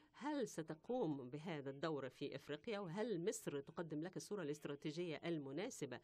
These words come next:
وتقدم لك، آه، ما يناسب الصين من تدخل؟ ما هي أولوياتك؟ من منظوري أنا سوف أشرح لك رؤيتي، لأنني آتي من سي اس إي،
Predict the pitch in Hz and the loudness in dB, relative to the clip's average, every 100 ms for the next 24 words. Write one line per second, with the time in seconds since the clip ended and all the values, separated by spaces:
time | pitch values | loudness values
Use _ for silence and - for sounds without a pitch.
0 | - - 160 - 226 190 175 147 143 190 | -10 -6 -6 -4 -6 0 2 2 0 -4
1 | 135 - 147 - - - - - 175 156 | -4 -2 -4 -4 -20 -20 -12 2 4 4
2 | 196 196 139 - - 262 135 135 127 147 | 4 2 0 -2 0 2 2 2 4 2
3 | 131 156 - 320 415 - - _ _ 214 | 2 -4 0 0 0 -6 -20 _ _ -2
4 | 285 254 147 131 139 117 120 - - - | 2 4 4 4 4 2 -4 -10 -18 -20
5 | - - _ _ _ _ - - - - | -20 -20 _ _ _ _ -20 -20 -20 -20
6 | _ _ - - - _ _ _ _ - | _ _ -20 -20 -20 _ _ _ _ -8
7 | 190 226 254 233 214 320 190 123 135 - | 0 2 4 2 2 2 2 0 -4 -2
8 | - 165 120 156 196 - 127 - - 269 | 0 0 0 -4 -6 -6 -6 -6 -6 -6
9 | - 160 - 131 147 151 131 - 185 151 | -6 -6 -6 -6 -4 -2 -2 0 2 2
10 | 120 - 117 113 - _ - - 190 185 | 0 -2 -4 -4 -10 _ -16 -10 -6 -4
11 | 196 180 180 185 - 151 139 139 - 151 | -4 -4 -2 -4 -2 0 0 -2 2 2
12 | 135 - 196 277 | 2 4 2 2